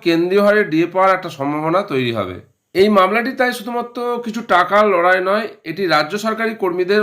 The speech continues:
অধিকারের লড়াই। এই মামলার রায় পশ্চিমবঙ্গের লক্ষ লক্ষ সরকারি কর্মীর জীবনে একটা বড় পরিবর্তন আনতে পারে। আগামী মঙ্গলবার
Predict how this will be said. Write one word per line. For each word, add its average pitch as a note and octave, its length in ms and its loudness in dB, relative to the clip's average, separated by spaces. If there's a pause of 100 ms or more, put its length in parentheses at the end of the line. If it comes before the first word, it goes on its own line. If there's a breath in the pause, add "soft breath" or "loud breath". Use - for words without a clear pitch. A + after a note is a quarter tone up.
(120)
অধিকারের F3+ 440 0
লড়াই। G#2 340 0 (460)
এই F#3+ 160 0
মামলার G#3+ 440 2
রায় A3 240 0
পশ্চিমবঙ্গের F#3+ 580 -4
লক্ষ E3+ 280 -4
লক্ষ G#3 260 -2 (180)
সরকারি E3+ 320 0
কর্মীর E3 380 0
জীবনে E3+ 280 0 (100)
একটা F3 140 -4 (100)
বড় D#3 200 2
পরিবর্তন B2+ 560 -4
আনতে G#2 220 -4
পারে। F2+ 240 -8 (880)
আগামী D4 280 4
মঙ্গলবার G3+ 580 0